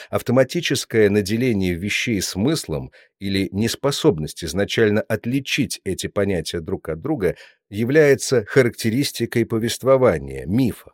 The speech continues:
а не научной мысли. Повествование точно отражает первичную природу опытного восприятия. Вещи действительно страшные – Люди действительно раздражают, события действительно сулят перспективы,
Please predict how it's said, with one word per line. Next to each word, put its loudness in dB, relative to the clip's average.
а -10
не -4
научной 0
мысли. -6
Повествование 4
точно 2
отражает 4
первичную -2
природу 2
опытного -2
восприятия. -6
Вещи -2
действительно 0
страшные – -2
Люди 0
действительно -2
раздражают, -4
события 0
действительно 0
сулят 0
перспективы, -6